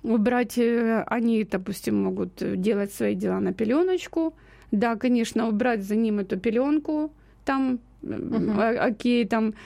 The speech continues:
Speaker 1: потому что это твоя собака. К этому приучать — это тоже хорошо.
Speaker 2: Слідкувати за тим, що якщо ти сідаєш їсти, також собаці, м, слідкуй за тим, щоб була
Speaker 1: Да,
Speaker 2: їжа,
Speaker 1: чтобы её
Speaker 2: наприклад.
Speaker 1: покормить, да. Но это всё контроль же родителей. Вы же понимаете, что
Speaker 2: Ну
Speaker 1: такое
Speaker 2: так.
Speaker 1: дети?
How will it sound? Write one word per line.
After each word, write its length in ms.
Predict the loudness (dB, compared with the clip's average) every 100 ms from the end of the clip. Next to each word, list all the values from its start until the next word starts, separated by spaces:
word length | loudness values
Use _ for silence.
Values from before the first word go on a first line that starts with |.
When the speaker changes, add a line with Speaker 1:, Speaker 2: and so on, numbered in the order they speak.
| -14 -4
Speaker 1:
потому 220 | 0 0
что 140 | 0
это 140 | 0 0
твоя 280 | 0 0 0
собака. 540 | -2 0 0 0 -4
К 140 | 0 -2
этому 320 | 0 -2 -2
приучать — 720 | 0 0 0 0 0 0 -4 -4
это 200 | -4 -4
тоже 200 | -4 -4 -2
хорошо. 560 | -2 -2 -4 -4 -4 -4
Speaker 2:
Слідкувати 580 | -4 -2 0 0 0
за 120 | -2 0
тим, 220 | -2 -2
що 200 | -2 0
якщо 380 | 0 -2 -4 -2
ти 160 | -2
сідаєш 420 | -4 -2 0 0
їсти, 240 | -4 -4 -8
також 340 | -6 -8 -8
собаці, 460 | -8 -2 -2 -2 -4
м, 600 | -4 -6 -4 -2 -2 -4
слідкуй 540 | -4 -4 -2 0 0
за 100 | 0
тим, 200 | -2 -4
щоб 200 | -4 -6 -2
була 220 | 0 2
Speaker 1:
Да, 180 | 2 2
Speaker 2:
їжа, 200 | 0 0
Speaker 1:
чтобы 120 | 0
её 160 | 0
Speaker 2:
наприклад. 340 | 0 -2 -2 0
Speaker 1:
покормить, 340 | 2 0 0
да. 200 | -2 -2
Но 140 | 0 0
это 140 | 0 -2
всё 220 | -2 -2
контроль 420 | 0 0 0 -2 -2
же 140 | -2
родителей. 420 | -2 -2 -2 -2
Вы 100 | -2
же 100 | -4
понимаете, 400 | -2 0 0 0
что 80 | 0
Speaker 2:
Ну 60 | 0
Speaker 1:
такое 220 | 0 -2
Speaker 2:
так. 100 | -2
Speaker 1:
дети? 460 | -4 -4 -6 -8